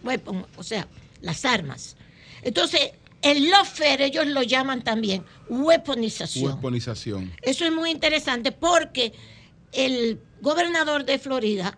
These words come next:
Speaker 1: Ron DeSantis, dijo, "Como presidente terminaré con la", la traducción es militarización del gobierno, pero es más bien la weaponización, o sea, el lawfare,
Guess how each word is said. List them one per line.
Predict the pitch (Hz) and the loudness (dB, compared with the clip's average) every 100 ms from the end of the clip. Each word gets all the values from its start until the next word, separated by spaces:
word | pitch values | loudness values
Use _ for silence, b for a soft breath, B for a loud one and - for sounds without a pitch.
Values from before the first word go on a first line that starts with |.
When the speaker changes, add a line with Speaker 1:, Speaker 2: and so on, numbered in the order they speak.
| - | -10
Speaker 1:
Ron | 226 262 | -6 -4
DeSantis, | 254 262 - 214 190 196 175 | -4 -4 -4 -4 -4 -8 -4
dijo, | 233 202 165 156 B B | -2 -2 -2 -6 B B
"Como | 302 294 294 | 2 4 2
presidente | - 285 269 294 262 370 339 220 - 190 180 - B B B - | 0 -2 -2 -4 0 0 0 -4 -6 -12 -12 -20 B B B 2
terminaré | 294 277 285 277 262 269 349 349 | 4 4 2 2 2 4 2 2
con | 320 294 | 0 2
la", | 269 233 B B B - - - - | 2 0 B B B -20 -20 -20 -16
la | - 269 | -2 -2
traducción | - 277 254 - 330 349 | 2 0 0 -2 -2 2
es | 370 | 2
militarización | 294 311 330 302 294 247 240 240 220 - - 277 320 | 2 2 2 0 0 0 0 -2 -4 -4 -4 -2 0
del | 302 269 | 0 0
gobierno, | 233 202 202 185 165 160 B B B | 0 0 0 0 0 -4 B B B
pero | - 240 | -2 2
es | 294 277 | 2 2
más | 302 285 214 | 0 -2 -2
bien | 254 233 220 | -2 0 0
la | 214 | -2
weaponización, | - 285 320 - 262 233 - 185 - 170 135 | 0 0 2 0 0 -4 -6 -8 -6 -4 -4
o | 123 - - | -8 -16 -18
sea, | - 269 - | -2 0 0
el | - 233 233 | 0 0 2
lawfare, | 302 285 - 214 165 | 2 2 -2 -2 -2